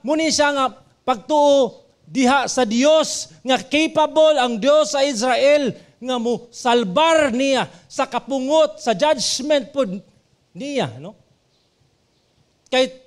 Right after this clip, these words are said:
tungod nini ang atong katigulangan, ang katigulangan di apil si Rahab, nakadawat sa langit nung pag-uyon. So, muni ang pagtuo klase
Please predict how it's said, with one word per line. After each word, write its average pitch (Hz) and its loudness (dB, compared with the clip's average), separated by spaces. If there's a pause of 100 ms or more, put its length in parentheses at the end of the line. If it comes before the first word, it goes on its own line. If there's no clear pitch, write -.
(160)
tungod 311 2
nini 294 0
ang 254 -2
atong 269 -2
katigulangan, 262 -2
ang 214 -4
katigulangan 247 0
di 262 2
apil 262 -2
si - -4
Rahab, 247 0
nakadawat 247 0
sa 269 0
langit 240 -4
nung 240 -4
pag-uyon. 262 -2
So, - -8 (880)
muni 320 0
ang 240 -4
pagtuo 240 -4
klase 214 -4